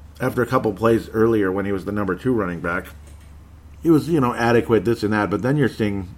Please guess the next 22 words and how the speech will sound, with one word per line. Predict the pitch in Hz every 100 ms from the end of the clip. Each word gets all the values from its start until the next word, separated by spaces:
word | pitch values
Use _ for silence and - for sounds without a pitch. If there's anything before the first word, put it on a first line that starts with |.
| -
legitimate | 117 110 120 117 107 -
starter | - 110 107 98
potential | 90 101 101 95
from | 78 92
Alexander | 90 90 87 80
Mattison, | 76 78 73 87
which | 90
is | 101
really | 90 87 76
cool. | 95 87 85 - - -
Hope | 113
he | 113
doesn't | 110 95 85
bolt | 95 101 90
on | 90
the | 85
Vikings | 87 85 87 82 73 - - - - - - -
in | 104
a | 92
couple | 98 85
of | 78
years | 80 80 -